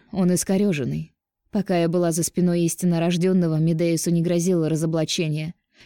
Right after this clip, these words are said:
Я предотвращала его грязные поступки, исправляла последствия, и всё равно не уследила. Ты не представляешь, как это больно, когда твой ребёнок превращается в чудовище,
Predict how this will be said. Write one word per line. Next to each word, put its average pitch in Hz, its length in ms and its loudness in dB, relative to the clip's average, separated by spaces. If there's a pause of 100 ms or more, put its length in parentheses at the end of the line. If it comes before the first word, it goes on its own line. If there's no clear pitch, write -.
Я 240 160 0
предотвращала 185 720 0
его 160 220 2
грязные 165 420 0
поступки, 156 720 -6
исправляла 165 600 -2
последствия, 160 680 -4 (260)
и 226 100 -2
всё - 200 -2
равно 185 260 2
не 165 120 2
уследила. 156 640 -2 (460)
Ты 262 100 0
не 220 120 4
представляешь, 190 720 0
как 185 240 -2
это 170 160 -2
больно, 170 400 0
когда 160 280 -2
твой 175 220 0
ребёнок 165 420 0
превращается 165 720 -2
в - 80 -8
чудовище, 165 720 -2